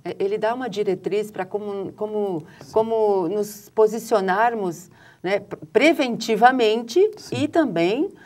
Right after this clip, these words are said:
Speaker 1: depois que a, que a situação até se instala, também dá pra, pra usarmos como um guia,
Speaker 2: Sim,
Speaker 1: né?
Speaker 2: sim,
Speaker 1: Não é?
Speaker 2: sim.
Speaker 1: É.
Speaker 2: São perguntas e respostas na maioria
Speaker 1: Pois é,
Speaker 2: do livro, isso.
Speaker 1: isso. Bom,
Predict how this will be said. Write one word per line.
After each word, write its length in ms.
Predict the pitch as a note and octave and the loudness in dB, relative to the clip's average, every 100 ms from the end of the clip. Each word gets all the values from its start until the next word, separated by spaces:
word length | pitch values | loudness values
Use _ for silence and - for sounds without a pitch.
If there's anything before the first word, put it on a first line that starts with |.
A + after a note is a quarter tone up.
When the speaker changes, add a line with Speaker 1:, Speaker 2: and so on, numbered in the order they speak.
| - | -12
Speaker 1:
depois 480 | - D4+ - A#3 C4+ | -4 -4 2 0 0
que 120 | - | -2
a, 480 | A3+ G3+ F3+ - - E3 - | -2 0 -4 -10 -14 -18 -6
que 80 | G3+ | -6
a 80 | |
situação 720 | G3 G#3 G3+ F#3 - F#3+ F#3+ F#3 | -4 -6 -4 -8 -6 -6 -4 -4
até 200 | F3+ G3 | -4 -4
se 140 | F#3+ | -4
instala, 520 | G3+ - F3+ F3+ G3 | -12 -6 -4 -2 -4
também 480 | G3 G3+ F3 G#3+ B3+ | -4 -4 0 0 2
dá 240 | G3 D#4+ F4 | 2 2 2
pra, 320 | G3+ F3 D#3 - - - | -2 -4 -6 -16 -20 -18
pra 160 | - F3+ | -8 -4
usarmos 640 | F3+ D#3 E3+ F3+ G#3 G#3 | -4 -2 0 0 -2 -10
como 760 | - G3+ G3 G3+ F#3+ F3 D#3 D3 - - - - | -8 -10 -8 -8 -6 -4 -6 -8 -16 -20 -18 -8
um 140 | E3+ | -4
guia, 400 | D#3+ G#3+ E3+ D3+ - | -2 2 2 0 -14
Speaker 2:
Sim, 280 | - - E3+ | -20 -10 -6
Speaker 1:
né? 180 | D3 F#3 | -6 -6
Speaker 2:
sim, 80 | - | -6
Speaker 1:
Não 100 | F#3+ | -2
é? 120 | G#3+ G#3 | -2 -4
Speaker 2:
sim. 160 | - C3 | -10 -6
Speaker 1:
É. 20 | |
Speaker 2:
São 160 | - D3+ | -2 2
perguntas 460 | D#3+ D#3 E3 D#3+ | 4 4 2 2
e 20 | |
respostas 640 | D#3 D3+ - C#3 C3+ C3 B2+ | 2 0 2 2 2 -2 -4
na 160 | C3 | -4
maioria 360 | C3 C3+ C3+ C3+ | 0 2 4 4
Speaker 1:
Pois 120 | C3 | 4
é, 20 | |
Speaker 2:
do 80 | A#2+ | 0
livro, 180 | A#2+ A#2+ | 0 -2
isso. 240 | - G#4+ | 0 0
Speaker 1:
isso. 240 | F3+ - - | -4 -8 -4
Bom, 400 | D#3+ G#3+ D3+ | 6 6 6